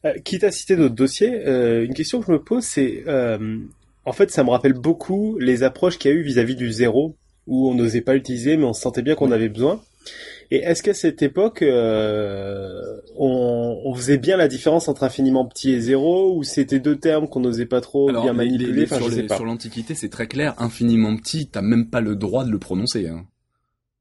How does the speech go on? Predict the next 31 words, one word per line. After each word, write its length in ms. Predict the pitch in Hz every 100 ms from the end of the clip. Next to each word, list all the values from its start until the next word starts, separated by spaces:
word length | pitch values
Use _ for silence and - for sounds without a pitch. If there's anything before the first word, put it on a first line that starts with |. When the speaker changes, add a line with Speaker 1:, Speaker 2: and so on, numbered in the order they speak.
| _ -
Speaker 2:
Enfin, 220 | 101 95
je 80 | 98
veux 60 |
dire, 180 | 104 113
infini, 560 | 120 113 127 131 175 135
euh, 400 | 98 92 90 92
globalement, 480 | 107 104 110 147
tu... 640 | - 101 95 90 87 85 - _ _ -
Non, 100 | 117
non. 140 | 143 - - - -
Euh, 60 |
en 140 | 104 110
fait, 120 | 170
ce 60 | -
qui 80 |
est 40 | 113
assez 180 | 104 127
marrant, 240 | 120 123
alors 120 | 107
justement, 320 | 107 107 123
je, 200 | 127 101
je, 400 | 101 101 95 95
je, 360 | 92 104 98 101
j'allais, 360 | 98 104 104 95
j'allais 220 | 98 95
plus 180 | - 101
ou 40 |
moins 120 | 101
en 20 |
parler, 240 | 95 123 160
mais 240 | 107 92